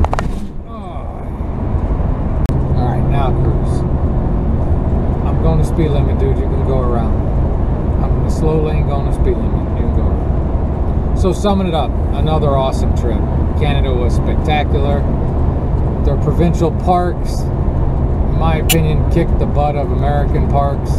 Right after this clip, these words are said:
state and national. Just so clean, everybody's so friendly. I, I mean,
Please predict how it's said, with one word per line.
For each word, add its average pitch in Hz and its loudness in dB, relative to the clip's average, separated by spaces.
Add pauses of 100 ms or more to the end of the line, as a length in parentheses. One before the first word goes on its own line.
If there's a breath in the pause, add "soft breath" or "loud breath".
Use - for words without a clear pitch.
(680)
state - 0 (120)
and - 0
national. - 0 (520)
Just - 0 (560)
so 180 2
clean, 156 0 (560)
everybody's - 0
so 147 0
friendly. 156 0 (920)
I, 196 0
I - 0
mean, 185 0